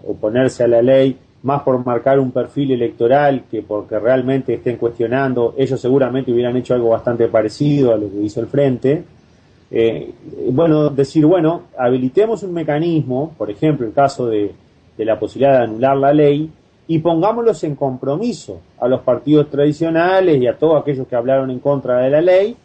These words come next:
a decirle, "Bueno, ¿ustedes no era que estaban en contra?". <laughs> Bueno,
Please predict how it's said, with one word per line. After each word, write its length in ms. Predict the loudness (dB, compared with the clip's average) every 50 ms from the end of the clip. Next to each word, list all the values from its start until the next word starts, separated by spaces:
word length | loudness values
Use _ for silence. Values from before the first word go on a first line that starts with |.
| _ _ -4
a 40 |
decirle, 280 | -4 -2 0 2 2 4
"Bueno, 460 | 4 4 4 4 2 0 -2 -2 -4 -8
¿ustedes 320 | -12 -6 0 2 2 2
no 100 | 2 0
era 160 | 0 0 0 0
que 60 | -2
estaban 380 | -2 0 2 2 2 0 -2 -4
en 80 | -6
contra?". 580 | -4 -2 -2 -2 0 2 2 2 2 2 -2 -6 -12 _ _ _ _ _ _ _ _ -10
<laughs> 280 | -10 -8 -4 -2 0 2
Bueno, 440 | 2 4 4 4 2 2 -2 -4